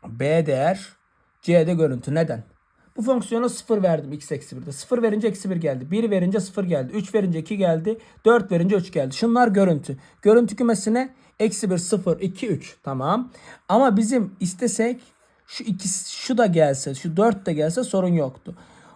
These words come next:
Fazlalık olan kısım değer kümesi. Değerle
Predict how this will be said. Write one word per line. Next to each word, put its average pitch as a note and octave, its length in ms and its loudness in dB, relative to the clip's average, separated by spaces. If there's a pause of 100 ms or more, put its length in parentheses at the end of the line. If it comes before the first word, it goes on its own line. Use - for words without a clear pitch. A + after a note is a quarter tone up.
(100)
Fazlalık F#3+ 580 6
olan E3 300 2
kısım C4 500 -4
değer D#3 420 2
kümesi. - 520 -8 (1300)
Değerle A3 720 4